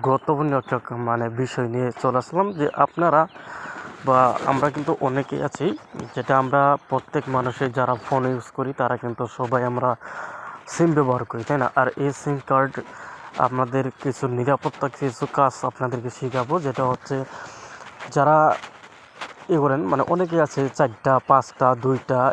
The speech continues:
একটা এরকম সিম ব্যবহার করেন, তাই না? আমি যেরকম, আমি কিন্তু একটা সিম ব্যবহার করি, হয়তো আপনি দুইটা সিম ব্যবহার করেন। আপনি যখন একটা ফোনের, আহ, মানে রানিং থাকে আরও একটা সিম, ওটা এক মাস, দুই মাস যাবত আপনি কিন্তু রিচার্জ করেন না।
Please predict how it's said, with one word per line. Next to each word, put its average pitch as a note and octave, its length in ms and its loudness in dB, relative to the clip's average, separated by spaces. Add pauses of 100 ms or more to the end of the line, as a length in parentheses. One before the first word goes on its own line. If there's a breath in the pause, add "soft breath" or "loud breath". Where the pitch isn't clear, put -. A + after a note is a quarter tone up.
(100)
একটা - 220 -4 (140)
এরকম C3+ 260 0 (160)
সিম C#3+ 340 -2
ব্যবহার C3 280 4
করেন, A#2 320 -6
তাই D3+ 160 4
না? A#2+ 60 -2 (640 loud breath)
আমি C#3+ 140 2 (120)
যেরকম, D3 340 2 (340)
আমি C3 160 0 (100)
কিন্তু C#3 220 0 (180)
একটা - 280 -4
সিম C#3 220 -2
ব্যবহার C3 340 2
করি, C3 140 -4 (320 loud breath)
হয়তো D#3 280 0
আপনি C#3+ 140 -4 (120)
দুইটা C#3+ 280 0
সিম C3 200 -2
ব্যবহার B2 260 2
করেন। A#2+ 240 -8 (480 loud breath)
আপনি C#3+ 260 4 (120)
যখন D3 180 0 (100)
একটা - 160 2 (100)
ফোনের, D3 340 2
আহ, B2+ 400 4 (200)
মানে C3 160 2 (220)
রানিং C3+ 260 2 (180)
থাকে C#3 240 2 (160)
আরও C3 180 4
একটা - 180 -2 (180)
সিম, D3+ 160 2 (680 loud breath)
ওটা C3 220 2
এক C#3 60 -6 (100)
মাস, C3 140 4 (100)
দুই D3 200 2
মাস B2+ 120 2 (120)
যাবত B2+ 300 0 (120)
আপনি B2+ 240 -4
কিন্তু B2 180 -2 (100)
রিচার্জ C3 240 -2 (100)
করেন B2+ 200 2 (120)
না। A#2 60 -10